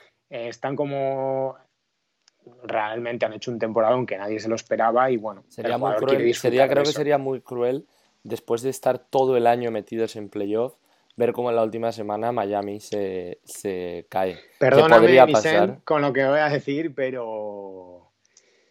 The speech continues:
Speaker 2: Hay
Speaker 1: pero no lo tienen,
Speaker 2: posibilidades.
Speaker 1: no lo tienen fácil, o sea, me refiero, no me gusta hablar,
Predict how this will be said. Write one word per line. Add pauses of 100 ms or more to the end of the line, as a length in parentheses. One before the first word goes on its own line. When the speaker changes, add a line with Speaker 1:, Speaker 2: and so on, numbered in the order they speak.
(180)
Speaker 2:
Hay
Speaker 1:
pero
no
lo
tienen,
Speaker 2:
posibilidades.
Speaker 1:
no
lo
tienen
fácil,
o
sea,
me
refiero,
no
me
gusta
hablar,